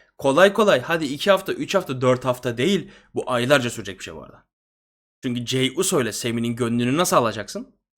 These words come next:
Hadi Roman döndü, ben iyi oldum artık diye bunu kanıtlaması gerekir. Jey Uso ile Sami çok farklı ayrıldılar buralardan. Sami zaten bambaşkaydı.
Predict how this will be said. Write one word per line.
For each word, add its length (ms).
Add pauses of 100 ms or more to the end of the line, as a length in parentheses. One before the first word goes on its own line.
(480)
Hadi 180
Roman 280
döndü, 220
ben 140
iyi 160
oldum 220
artık 200
diye 100
bunu 140
kanıtlaması 500
gerekir. 460 (960)
Jey 160
Uso 300
ile 140
Sami 520
çok 300
farklı 300
ayrıldılar 400
buralardan. 360
Sami 280
zaten 380 (280)
bambaşkaydı. 680